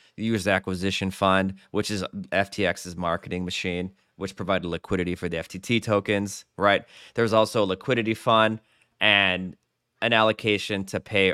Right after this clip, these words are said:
early employees. I feel bad for the F T X employees that were paid in the F T T token and weren't part of this catastrophe. They got burned. What's so amazing about this is that F T X is both the product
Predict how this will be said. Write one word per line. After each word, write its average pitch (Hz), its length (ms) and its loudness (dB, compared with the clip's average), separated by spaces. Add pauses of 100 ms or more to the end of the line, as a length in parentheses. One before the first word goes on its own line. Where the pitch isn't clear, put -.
early 92 240 0
employees. 85 640 -8
I 90 140 -2
feel 120 200 0
bad 92 380 2
for 90 200 -2
the 90 140 0
F 90 220 0
T 95 180 -4
X 85 220 -4
employees 127 760 0
that 92 300 2
were 85 100 -6
paid 95 300 0
in 90 100 -2
the 87 100 -2
F 87 140 -4
T 90 140 -6
T 95 240 -4
token 95 600 -2 (280)
and 92 160 -4
weren't 90 180 -4
part 76 240 -4
of - 40 -10
this 80 180 -8
catastrophe. - 840 -8 (360)
They 104 200 2
got 87 300 -2
burned. 67 340 -10 (1000)
What's 131 240 0
so 175 400 8
amazing 135 680 4
about 101 380 4
this 104 300 2
is 95 220 -6
that 107 380 4
F 127 280 4
T 135 300 2
X 123 300 6
is 104 220 -6
both 110 340 2
the 101 80 -4
product 156 720 4